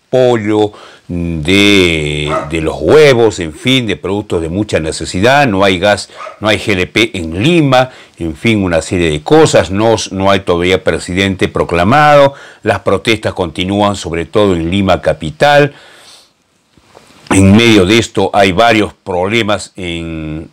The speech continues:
el proceso de vacunación, aun cuando el jefe de Estado, Sagasti, dice que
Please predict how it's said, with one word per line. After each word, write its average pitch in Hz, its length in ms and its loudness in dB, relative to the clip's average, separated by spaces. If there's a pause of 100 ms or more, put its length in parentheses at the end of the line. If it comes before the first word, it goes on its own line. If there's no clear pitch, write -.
el 82 140 -8
proceso 101 560 0
de 87 120 2
vacunación, 98 880 2
aun 92 140 -2
cuando 85 260 0
el 80 80 -4
jefe 95 300 -4
de 82 80 -2
Estado, 98 400 2
Sagasti, 95 480 0
dice 92 260 -4
que 85 220 -6